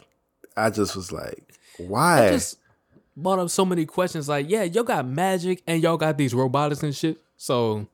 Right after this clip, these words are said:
Speaker 1: You coulda
Speaker 2: y'all
Speaker 1: just
Speaker 2: still fighting with swords, but y'all ain't got guns and
Speaker 1: Yeah,
Speaker 2: shit?
Speaker 1: I'm like, yeah. I'm like, "Bruh,
Speaker 2: I'm asking shit.
Speaker 1: you could
Speaker 2: Y'all don't
Speaker 1: leave the
Speaker 2: got
Speaker 1: magic
Speaker 2: tanks?
Speaker 1: in there. You could leave the magic shit in there."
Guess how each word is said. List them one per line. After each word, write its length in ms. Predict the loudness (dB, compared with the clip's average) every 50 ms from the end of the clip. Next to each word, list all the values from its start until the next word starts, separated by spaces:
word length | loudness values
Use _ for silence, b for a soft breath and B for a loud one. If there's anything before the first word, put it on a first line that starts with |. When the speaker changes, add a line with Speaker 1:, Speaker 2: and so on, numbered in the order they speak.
| _ _
Speaker 1:
You 180 | -4 -2 -2 0
coulda 200 | 2 2 2 2
Speaker 2:
y'all 160 | 0 0 0
Speaker 1:
just 120 | 0 0 2
Speaker 2:
still 140 | 2 2
fighting 320 | 6 6 8 8 8 6 4
with 120 | 4 2
swords, 320 | 2 4 4 6 6 6 4
but 120 | 2 0
y'all 180 | 0 0 0 0
ain't 120 | 0 0
got 220 | 0 -2 -2 -2
guns 380 | 0 0 2 2 2 2 0 -2
and 140 | -4 -6 -4
Speaker 1:
Yeah, 60 | -2
Speaker 2:
shit? 200 | -2 -2 -2 -2 -4 -8
Speaker 1:
I'm 80 | -6 -4
like, 140 | -4 -4 -2
yeah. 340 | 0 0 2 4 4 4 4
I'm 80 | 2
like, 160 | 2 0 0
"Bruh, 320 | 2 2 2 2 2 0 -4 -6
Speaker 2:
I'm 80 | -4 -2
asking 380 | -2 -2 -2 -6 -8 -10 -8 -4
shit. 60 | -2
Speaker 1:
you 100 | 0 2
could 120 | 4 4
Speaker 2:
Y'all 100 | 6 8
don't 80 | 8 8
Speaker 1:
leave 80 | 8 8
the 140 | 6 4 4
Speaker 2:
got 80 | 6 6
Speaker 1:
magic 320 | 6 8 8 8 6 6
Speaker 2:
tanks? 120 | 6 4 4
Speaker 1:
in 40 | 4
there. 220 | 2 2 0 -2 0
You 140 | 0 2 4
could 140 | 4 4
leave 240 | 4 4 2 2 0
the 80 | -2 -2
magic 340 | 0 2 2 2 2 0 -4
shit 180 | -6 -4 -4
in 140 | -4 -4 -6
there." 240 | -8 -12 -14 -14